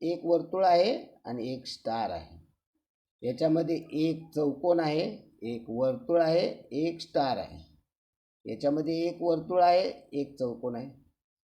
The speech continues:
एक वर्तुळ आहे, एक त्रिकोण आहे. म्हणजे याच्यामध्ये दोन आकृत्या आहेत, याच्यामध्ये दोन आकृत्या आहेत, याच्यामध्ये दोन आकृत्या आहेत आणि याच्यामध्ये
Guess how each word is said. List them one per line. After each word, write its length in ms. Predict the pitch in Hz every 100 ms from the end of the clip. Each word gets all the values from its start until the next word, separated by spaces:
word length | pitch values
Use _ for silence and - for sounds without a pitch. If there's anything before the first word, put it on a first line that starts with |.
| _
एक 260 | 139 165 165
वर्तुळ 360 | 165 160 180
आहे, 220 | 175 170 170
एक 360 | 170 156 -
त्रिकोण 280 | 143 139 139
आहे. 80 | 131
म्हणजे 220 | 135 139
याच्यामध्ये 460 | 139 127 147 147 151
दोन 340 | 131 156 165
आकृत्या 460 | 165 - 151 - 143
आहेत, 100 | - - - _ _ _ -
याच्यामध्ये 500 | 117 117 156 160 165
दोन 260 | 156 165
आकृत्या 460 | 160 160 147 139 139
आहेत, 140 | 131 - -
याच्यामध्ये 600 | 110 120 151 151 156 160
दोन 260 | 147 156
आकृत्या 380 | 156 139 143 131
आहेत 100 | 131
आणि 160 | 135 131
याच्यामध्ये 640 | 131 156 151 151 180 202